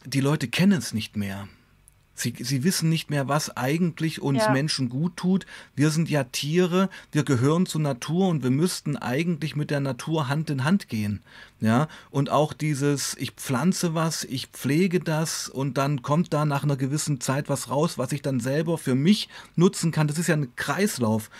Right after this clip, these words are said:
Speaker 1: Und du redest ja von Kreisläufen. Es ist, geht um eine sehr spirituelle Geschichte hier, um eine ganzheitliche Betrachtung. Wer bin ich? Wer sind wir Menschen? Und ich meine, da könnten wir jetzt Stunden drüber reden, ja? Wir haben ja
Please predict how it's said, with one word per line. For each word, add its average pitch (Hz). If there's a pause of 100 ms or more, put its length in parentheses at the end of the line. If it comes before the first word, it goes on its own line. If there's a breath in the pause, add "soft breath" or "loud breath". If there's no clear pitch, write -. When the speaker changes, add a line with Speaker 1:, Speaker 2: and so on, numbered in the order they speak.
(280 loud breath)
Speaker 1:
Und 143
du 180
redest 220
ja 156
von 127
Kreisläufen. 113
Es 139
ist, 175
geht 196
um 165
eine 165
sehr 170
spirituelle 170
Geschichte 117
hier, 120 (380 loud breath)
um 139
eine 139
ganzheitliche 151
Betrachtung. 139
Wer 123
bin 151
ich? 185
Wer 135
sind 143
wir 123
Menschen? 160 (340 loud breath)
Und 127
ich 127
meine, 123
da 107
könnten 135
wir 127
jetzt 117
Stunden 123
drüber 104
reden, 101
ja? 113 (480 loud breath)
Wir 139
haben 156
ja 156